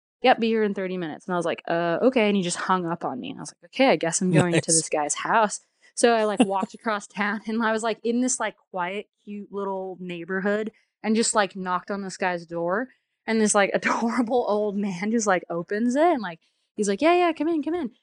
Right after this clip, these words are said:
Speaker 1: And his house was crazy. It was, like, there, I don't even know how to explain it. It was, like, his whole living room and the rooms, like,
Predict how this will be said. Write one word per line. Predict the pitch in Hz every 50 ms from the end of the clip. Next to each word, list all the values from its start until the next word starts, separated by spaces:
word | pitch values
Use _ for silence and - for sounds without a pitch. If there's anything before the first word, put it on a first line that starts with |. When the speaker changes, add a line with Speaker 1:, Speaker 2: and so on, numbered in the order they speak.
| _ _ _ -
Speaker 1:
And | 247 247
his | 233 - - _ _
house | - - 214 226 254 302 349 - - - - _ _ _ _ _ _ _ _
was | - 220 214 -
crazy. | - - 285 311 320 277 233 214
It | 196
was, | 196 196 190
like, | 190 175 - - _ _ _ _ _ _ _ _ _ _ _ _ _ _ _ _ _ _ _ -
there, | 202 226 240 247 254 247 240 240 240 233 - - _ _ _ _
I | - 214
don't | 214 277 320
even | 339 349 339
know | 330
how | 320 302
to | 285
explain | 226 - - 285 269
it. | 233
It |
was, | 214 196
like, | 185 - _ _ _ _ _ _ _ _ _ _ _ -
his | 202 220 240 226 - -
whole | - - - 262 269 - 226 294 349 294 - _
living | 233 233 233 233 233 208 220 214 214 208
room | 202 196 185 180 175 180 196 -
and | 190 196 190 185
the | 185 180
rooms, | 180 202 208 190 180 185 - -
like, | 202 180 -